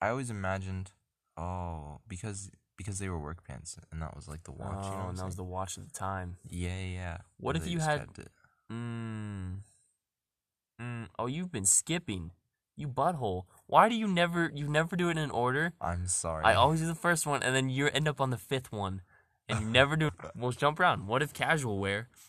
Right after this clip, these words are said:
Speaker 2: and formal, formal wear were swapped?
Speaker 1: What if casual and formal wear were swapped? So this is, like, underwear,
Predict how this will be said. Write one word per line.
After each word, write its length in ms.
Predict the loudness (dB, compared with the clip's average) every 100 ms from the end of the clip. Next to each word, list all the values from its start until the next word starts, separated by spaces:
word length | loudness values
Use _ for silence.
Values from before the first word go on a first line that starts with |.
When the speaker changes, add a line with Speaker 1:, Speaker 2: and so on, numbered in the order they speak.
| -12
Speaker 2:
and 120 | -10
formal, 460 | -4 -2 0 -2 -4 -10
formal 560 | -16 -2 0 2 0 -2
wear 380 | -2 -4 -8 -10
were 100 | -6
swapped? 540 | -6 -4 -6 -6 -20 -20 -20 _ -20 -14
Speaker 1:
What 160 | -12
if 100 | -12 -6
casual 400 | -6 -4 -6 -10
and 100 | -10
formal 320 | -10 -8 -8
wear 100 | -6
were 120 | -8
swapped? 460 | -8 -10 -12 -14 -20 _ _ _ -20 -20 -20
So 240 | -16 -6 -6
this 160 | -4
is, 160 | -6 -2
like, 300 | -2 -2 -8 _
underwear, 640 | -4 -2 -2 -2 -2 -4